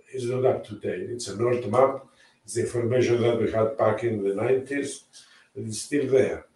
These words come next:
There is a lot more information, and I know that there was a lot,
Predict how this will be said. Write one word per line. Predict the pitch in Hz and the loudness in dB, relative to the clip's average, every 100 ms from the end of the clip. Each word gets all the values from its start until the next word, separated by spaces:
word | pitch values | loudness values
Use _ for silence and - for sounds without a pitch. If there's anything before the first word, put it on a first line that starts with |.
| _ | _
There | 120 117 110 | -12 -6 -2
is | 131 - | -2 0
a | 120 | 0
lot | 120 131 175 180 120 | 2 10 10 10 8
more | 113 107 | 2 2
information, | - - 98 117 131 131 - 139 | 0 -6 -8 2 2 2 0 -2
and | 120 | 2
I | - | 2
know | 110 131 131 | 4 4 6
that | 127 - - _ _ _ _ _ - | 4 2 -6 _ _ _ _ _ -2
there | 107 | 0
was | 113 113 | 0 0
a | 113 | 0
lot, | 113 127 - | 2 2 2